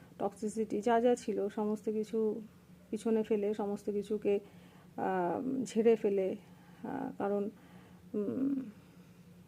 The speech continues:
টক্সিক মানুষজন, আহ, লাইফ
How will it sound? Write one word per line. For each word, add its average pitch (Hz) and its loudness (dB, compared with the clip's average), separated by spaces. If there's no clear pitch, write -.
টক্সিক 269 4
মানুষজন, 226 2
আহ, - -2
লাইফ 214 6